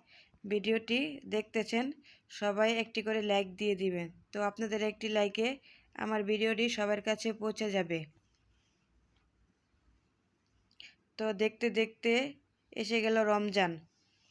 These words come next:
মনের মধ্যে একটা আনন্দ কাজ করতেছে, যেমন রোজার আগে সব কিছু গুছগাছ করা, পরিষ্কার পরিচ্ছন্ন করা, সব কিছু ক্লিন করা,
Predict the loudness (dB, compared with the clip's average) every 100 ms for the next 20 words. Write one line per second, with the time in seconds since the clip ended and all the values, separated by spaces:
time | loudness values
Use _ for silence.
0 | _ _ _ _ _ _ _ _ -6 -2
1 | 0 0 2 0 2 2 2 -2 _ -2
2 | -2 -2 0 0 -2 -10 _ _ _ _
3 | -4 -2 0 -2 0 0 0 -2 -6 -2
4 | -4 -4 -6 -6 -12 _ _ _ _ _
5 | _ _ -14 -2 0 0 -2 -4 -6 -4
6 | -2 2 4 6 4 0 0 -2 -2 -2
7 | -2 0 0 0 0 0 -2 -2 -2 2
8 | 4 2 -2 _ _ _ -4 -2 -2 -2
9 | 0 0 -2 -2 -2 -2 -2 -2 0 2
10 | 4 2 0 -10 _ _ _ _ -6 -2
11 | -2 0 0 0 2 -2 0 0 2 0
12 | 0 2 4